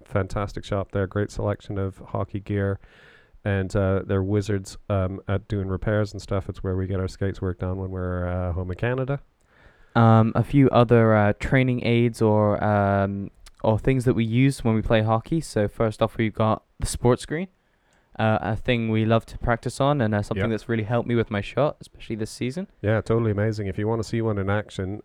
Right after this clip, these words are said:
Speaker 1: uh, check out our YouTube channel. We're on there using ours, and you can see, uh, we've even, uh, did a video about how easy it is to install a fully electric one.
Speaker 2: Yes,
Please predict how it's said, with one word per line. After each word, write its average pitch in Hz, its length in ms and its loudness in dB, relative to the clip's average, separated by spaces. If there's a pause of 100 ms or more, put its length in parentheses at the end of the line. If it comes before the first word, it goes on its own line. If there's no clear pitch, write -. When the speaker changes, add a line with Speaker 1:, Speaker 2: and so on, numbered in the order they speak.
Speaker 1:
uh, 95 260 0
check 104 300 -2
out 104 180 0
our 98 140 2
YouTube 95 480 -2
channel. 101 320 -2
We're 98 200 -4
on 98 140 -4
there 101 340 -4
using 92 380 -4
ours, 98 320 -4
and 92 100 -6
you 90 80 -4
can 90 200 -8
see, 95 340 -2
uh, 90 100 0
we've 90 200 -2
even, 92 320 -4 (180)
uh, 92 200 0
did 92 180 -2
a - 20 -4
video 90 300 -2
about 90 220 -2
how 90 260 -2
easy 90 240 -4
it 85 80 -4
is 85 140 -4
to 90 180 -8
install 87 720 -2
a 87 120 0
fully 90 300 -6
electric 90 400 -8
one. 78 140 -12 (680)
Speaker 2:
Yes, - 380 2